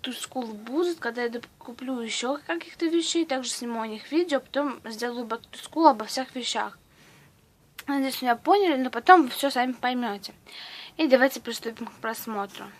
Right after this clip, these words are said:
Первое, что я купила, это вот такую вот корзиночку, она с дырочками. Тут где-то был вот этот вот как бы этикеточка, но я ее оторвала. Но корзинка реально очень хорошая, она очень удобная, вместительная.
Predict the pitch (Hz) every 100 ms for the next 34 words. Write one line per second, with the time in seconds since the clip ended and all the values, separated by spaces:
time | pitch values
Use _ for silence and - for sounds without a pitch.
0 | - _ _ _ _ - 302 269 254 254
1 | 254 240 302 277 240 233 240 277 254 -
2 | 226 226 233 359 392 - 247 277 220 208
3 | 240 302 320 - 349 269 - 240 240 233
4 | 226 254 247 220 214 - _ - 226 240
5 | 233 226 226 - 214 208 196 196 - _
6 | _ - - - - 240 226 220 320 381
7 | 359 285 - 302 262 269 302 254 262 233
8 | 262 226 202 202 269 285 233 240 240 233
9 | 226 240 349 320 233 247 262 226 233 220
10 | 226 302 320 240 233 - 220 214 269 330
11 | 294 233 220 - 262 247 330 330 320